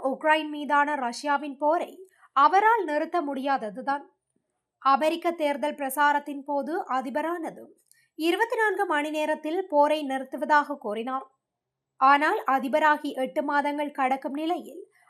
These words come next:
அவரால் ஒன்றும் செய்ய முடியவில்லை. இதனால் ரஷ்ய அதிபர் விளாடிமிர் புதின் மீது கடும் கோபத்தில் உள்ளது.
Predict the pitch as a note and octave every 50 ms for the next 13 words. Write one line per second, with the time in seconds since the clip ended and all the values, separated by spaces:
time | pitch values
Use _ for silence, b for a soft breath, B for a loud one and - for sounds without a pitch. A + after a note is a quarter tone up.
0 | - - D4+ D#4 E4 F#4+ G4+ G4+ G4 G#4+ A4 - D#4+ D#4 D#4 D4+ F#4+ F#4 E4+ E4+
1 | - E4+ E4+ C4 C4 A#3 G#3 F#3 F#3 - G3 B3+ C4 C4+ C#4+ C#4+ G#4+ _ _ _
2 | _ _ _ _ _ _ _ _ _ _ _ _ _ _ _ _ _ _ _ _
3 | _ - D4 C#4+ B3+ D#4+ E4 E4 E4 F4+ G#4+ G4 E4 C#4+ C#4 C#4 - - E4+ E4
4 | D#4 D4 C#4+ A#3 D4 A#3+ D4+ D#4 D4+ A3+ A3+ C4 C4+ C4+ C#4+ D4 D4+ D#4 D4+ D#4+
5 | D#4 A#3+ A3+ C#4 C4+ A3+ C#4 C#4+ D4+ D#4+ F4 E4+ - - - - - b b b
6 | b b b - D#4+ D#4 - - G4+ G#4 A#4 G#4+ G#4 F#4+ F4 E4+ D#4+ D#4+ E4+ C#4+
7 | G#3+ F3 G3+ G#3+ A#3 G#3 C#4+